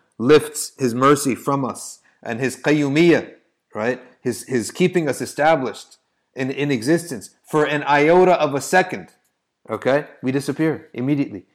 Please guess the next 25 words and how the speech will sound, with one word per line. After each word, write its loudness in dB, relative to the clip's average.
This -6
is -6
how 2
contingent -2
we -2
are, -4
right? -10
Erase 2
from -8
your -6
memory -4
humans -2
and -14
people. -6
And -6
I'll -4
tell 0
you 4
what's 2
a -4
problem. 0
And -2
this 0
is -2
something -4